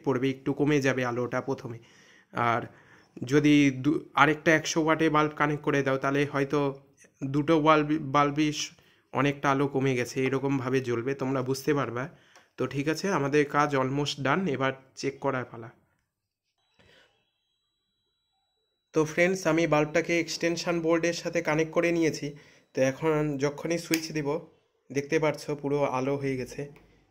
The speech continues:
আর এটা ক্যামেরাতে যখনই বেশি আলো পড়ে, ক্যামেরাটা একটু টাইম নেয় সেন্স করার জন্য, ওর জন্য ওরকম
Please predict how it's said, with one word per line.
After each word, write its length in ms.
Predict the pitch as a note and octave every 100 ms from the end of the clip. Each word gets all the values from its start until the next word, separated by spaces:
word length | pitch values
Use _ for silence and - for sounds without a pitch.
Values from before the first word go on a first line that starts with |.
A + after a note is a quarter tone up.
| _ _ _
আর 140 | B2+ C3+
এটা 260 | C#3+ D#3
ক্যামেরাতে 600 | D3+ D#3 D#3 D#3+ E3 E3
যখনই 360 | D#3 D#3+ D#3+ E3
বেশি 280 | C#3+ C#3+ E3
আলো 180 | D#3 D#3+ D#3
পড়ে, 160 | D#3+ D#3+
ক্যামেরাটা 460 | C#3 C#3 D3+ D3+
একটু 240 | D3+ D#3 D#3
টাইম 280 | D3+ D3+ E3+
নেয় 140 | D3 D#3+ - _ _ _ _ _ _
সেন্স 300 | - - D3+ D#3
করার 300 | - D3+ C#3 B2+
জন্য, 160 | B2 C3
ওর 120 | C3
জন্য 220 | C#3 C#3+
ওরকম 340 | C#3+ C#3 C#3